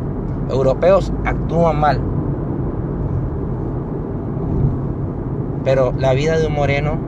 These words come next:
importa. Pero no están respetando. Era una cocina completa de morenos. Porque en los Taco Bell la mayoría son,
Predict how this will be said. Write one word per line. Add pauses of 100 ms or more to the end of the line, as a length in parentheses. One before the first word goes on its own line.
(200)
importa. (880)
Pero
no
están
respetando. (560)
Era
una
cocina
completa (1700)
de
morenos. (360)
Porque
en
los
Taco
Bell
la
mayoría
son,